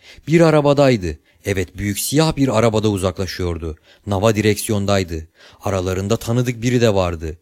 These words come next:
O anı geçmiş olarak görüyordu. Kane gelecekteki kendisinin aklını okumaya çalıştı. Hafızasına ulaşıp nasıl yaptığını sormak istediyse de bir cevap alamadı. Bunları düşünmemeye çalışıp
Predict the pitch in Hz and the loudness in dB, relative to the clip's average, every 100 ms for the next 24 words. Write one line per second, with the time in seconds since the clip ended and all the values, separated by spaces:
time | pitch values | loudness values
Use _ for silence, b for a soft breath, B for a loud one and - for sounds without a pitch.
0 | b b b 160 131 113 117 127 110 - | b b b 0 4 2 2 0 0 -2
1 | 123 - 95 92 90 92 87 85 82 82 | -4 -4 -2 -2 -4 -6 -4 -4 -4 -8
2 | 76 _ B B - 151 180 165 107 107 | -10 _ B B -2 0 2 2 2 2
3 | 107 117 - 127 135 113 101 98 101 101 | 2 0 -4 -10 -4 -2 -2 -4 -4 -4
4 | 92 90 - 101 98 - 95 90 - 87 | -4 -6 -6 -6 -6 -6 -6 -6 -6 -10
5 | 85 - 85 80 B B - 95 87 95 | -10 -12 -12 -12 B B -6 -4 -4 -4
6 | 95 - 101 90 90 - 147 - B 127 | -6 -6 -6 -6 -6 -4 -4 -6 B 0
7 | 151 151 143 139 135 147 143 143 123 123 | 0 2 2 2 2 -2 0 0 2 2
8 | 131 117 - 123 127 117 95 101 117 B | 2 -2 -4 -4 -4 -4 -2 -2 -4 B
9 | B 120 107 101 104 101 98 92 87 80 | B -2 0 0 0 0 0 0 -4 -6
10 | 78 _ B B B 127 143 151 190 147 | -12 _ B B B -4 2 2 2 0
11 | - 139 104 98 95 98 92 180 | -2 0 2 0 -2 -4 0 0